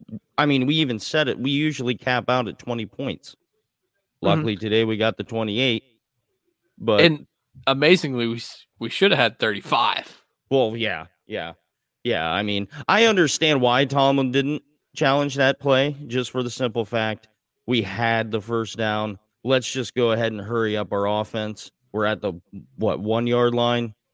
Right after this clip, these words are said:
Speaker 1: Usually Kenny's really good at sneaking the ball in there.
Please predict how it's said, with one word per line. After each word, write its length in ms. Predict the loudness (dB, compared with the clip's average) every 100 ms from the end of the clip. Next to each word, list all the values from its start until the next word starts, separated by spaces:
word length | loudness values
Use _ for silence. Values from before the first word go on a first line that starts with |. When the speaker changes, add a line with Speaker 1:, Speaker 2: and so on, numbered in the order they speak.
| -6
Speaker 1:
Usually 400 | -4 -2 -4 -4
Kenny's 340 | -2 -2 -2
really 220 | -2 0 0
good 160 | 0
at 120 | -2
sneaking 440 | -6 -6 -6 -4 -6
the 80 | -2
ball 320 | 0 2 2
in 160 | 0
there. 340 | 0 0 0